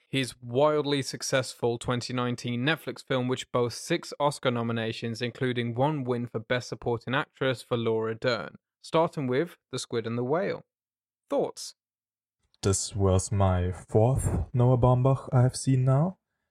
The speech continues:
Speaker 2: I've seen it for the first time for this episode, so this is pretty new and fresh on my mind. And it might be my least favorite of his.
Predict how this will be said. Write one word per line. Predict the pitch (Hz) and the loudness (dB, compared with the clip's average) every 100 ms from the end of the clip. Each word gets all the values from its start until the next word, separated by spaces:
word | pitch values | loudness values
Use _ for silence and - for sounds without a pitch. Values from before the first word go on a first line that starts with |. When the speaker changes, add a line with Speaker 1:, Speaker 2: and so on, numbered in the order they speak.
| _ - | _ 2
Speaker 2:
I've | 98 | 2
seen | - - 101 95 | 2 -2 0 2
it | 92 - | 0 0
for | 98 | 0
the | 92 | 0
first | - 107 123 - - | 2 0 2 -2 -2
time | 110 113 120 | 0 0 0
for | - 95 | -2 0
this | 87 117 - - | 2 2 0 -2
episode, | 113 131 - 131 143 - _ _ _ - | 0 -2 0 0 -2 -8 _ _ _ -6
so | - 95 | 0 2
this | 110 | 2
is | 113 | 2
pretty | - 143 131 | 2 2 4
new | 113 110 117 120 123 | 2 2 4 4 2
and | - 92 | 0 -2
fresh | - - 98 98 - - | 0 4 4 4 -2 -2
on | 98 90 | 0 2
my | 92 | 2
mind. | 92 101 131 160 _ _ _ | 2 2 2 -2 _ _ _
And | 113 117 113 | 4 4 4
it | 143 - | 2 4
might | 120 120 120 127 165 - - | 4 6 6 6 4 0 -2
be | 156 165 | 2 4
my | 160 160 151 | 6 6 6
least | 135 139 156 - - | 6 6 2 -2 -2
favorite | 147 156 156 165 170 | 4 4 4 4 4
of | 170 170 | 2 2
his. | 175 - - - | 2 0 -6 -16